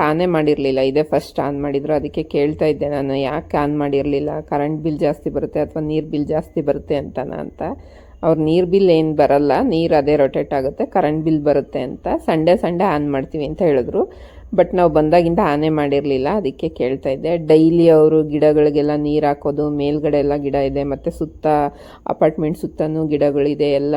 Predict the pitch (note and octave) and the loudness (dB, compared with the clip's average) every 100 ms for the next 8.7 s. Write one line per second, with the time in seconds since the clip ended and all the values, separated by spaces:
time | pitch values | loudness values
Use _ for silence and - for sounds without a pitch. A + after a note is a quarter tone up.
0 | D#3 D3+ C#3+ C#3+ D#3 D3+ D3 C#3+ D3 D3 | -2 -2 -4 -4 -4 -2 -4 -2 -2 -2
1 | C#3+ - C#3+ C#3+ D3+ D3+ - - - _ | -4 -4 -4 0 -2 -2 -10 -20 -20 _
2 | - D#3 D#3 F#3 E3 D#3 D#3 E3 D#3+ D#3+ | -6 -4 0 2 2 0 0 0 0 0
3 | D3+ D3+ D3+ C#3+ C#3+ C#3+ D3 C#3+ C3+ - | 0 2 0 0 0 0 0 -2 -2 -2
4 | F3+ C#3+ C#3+ C#3+ D3 C3+ D3+ - F3 D#3 | -2 -2 -2 -2 -2 -4 -4 -6 -6 0
5 | D#3 C#3+ D3+ D3+ D#3+ D#3+ F3+ F3 F3+ D#3 | 2 0 0 -2 -2 -4 0 4 4 4
6 | - G#3 F3+ D#3+ F3+ G#3+ B3 A#3 E3 D3+ | 2 2 4 4 4 4 0 2 0 0
7 | C#3 C#3+ - D3 D3+ F3+ G3 G3 E3+ F3+ | -2 -4 -4 -4 -2 -4 0 0 0 -2
8 | D#3+ - C#3+ F3+ C4+ - | -4 -2 -2 -2 -6 -14